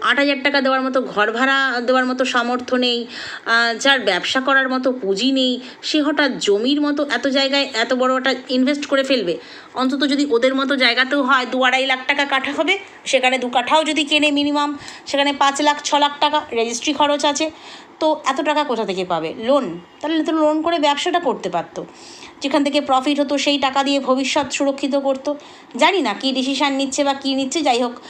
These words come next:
আহ, তার সোনা দিভাই, তার পাতানো দিভাই, যাই বলো না কেন, তার কাছ থেকে শুনলাম, সে হয়তো personally কোনোভাবে জেনেছে বা কোনো একটা ব্যাপার। এবার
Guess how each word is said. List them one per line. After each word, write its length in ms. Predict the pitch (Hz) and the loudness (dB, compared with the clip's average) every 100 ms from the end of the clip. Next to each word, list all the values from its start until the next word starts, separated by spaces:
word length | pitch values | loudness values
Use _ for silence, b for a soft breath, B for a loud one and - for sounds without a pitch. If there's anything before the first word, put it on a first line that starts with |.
| B B | B B
আহ, 300 | - 226 220 220 | -2 0 0 2
তার 180 | 240 226 | 2 2
সোনা 380 | - 240 247 | -2 0 0
দিভাই, 420 | 233 233 233 226 220 | 0 0 2 2 2
তার 220 | 214 214 208 | 0 2 0
পাতানো 380 | 214 233 233 | 0 2 0
দিভাই, 400 | 226 214 226 233 | -2 -2 0 2
যাই 240 | 220 208 233 | 2 0 2
বলো 200 | 214 208 | 0 0
না 140 | 214 | -2
কেন, 220 | 208 214 | -2 -2
তার 200 | 214 202 | 0 0
কাছ 180 | 202 208 | 0 -2
থেকে 180 | 233 233 | -4 -6
শুনলাম, 440 | 220 240 233 226 | -4 -4 -2 -2
সে 160 | 226 220 | -2 -2
হয়তো 240 | 214 208 208 | -2 -2 -4
personally 400 | 196 208 202 202 | -4 -2 -4 -4
কোনোভাবে 380 | 202 196 202 190 | -4 -4 -4 -4
জেনেছে 360 | 185 220 208 | -4 -4 -4
বা 220 | 190 185 - - B B B B - | -2 -2 -4 -14 B B B B -4
কোনো 140 | 233 | -2
একটা 220 | 226 208 202 | -2 -2 -2
ব্যাপার। 300 | 180 185 254 - - - - - - - - - - - - | 0 -2 -4 -10 -20 -20 -20 -20 -20 -20 -20 -20 -20 -16 -6
এবার 180 | 185 | -4